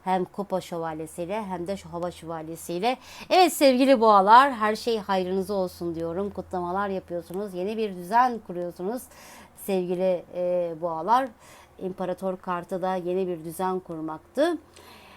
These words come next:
Ee, şöyle söyleyebilirim sevgili boğalar, ee, dediğim gibi bazı evli arkadaşlarımız varsa evliliğine ikinci bir şansı verebilir. Ee, bekar arkadaşlarımız varsa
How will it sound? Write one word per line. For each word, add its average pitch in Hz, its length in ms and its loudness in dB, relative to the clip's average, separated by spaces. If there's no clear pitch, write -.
Ee, 226 1400 2
şöyle 269 380 2
söyleyebilirim 208 720 0
sevgili 196 480 -4
boğalar, 196 420 2
ee, 196 760 2
dediğim 220 300 0
gibi 185 220 -4
bazı 220 320 0
evli 214 320 0
arkadaşlarımız 190 800 -4
varsa 196 300 -2
evliliğine 202 500 -2
ikinci 190 360 -4
bir 185 100 -4
şansı 180 440 -4
verebilir. 185 580 0
Ee, 180 320 6
bekar 214 280 6
arkadaşlarımız 208 840 4
varsa 208 680 4